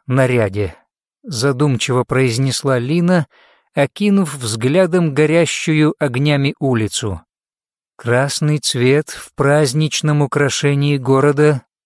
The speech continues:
символизирует изначальное пламя, а не реки крови», возразила ей Ада,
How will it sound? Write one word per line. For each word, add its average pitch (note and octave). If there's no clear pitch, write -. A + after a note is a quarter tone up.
символизирует C3
изначальное C#3+
пламя, D#3
а A2+
не A#2
реки C#3+
крови», F#2
возразила A#2+
ей A2+
Ада, D#3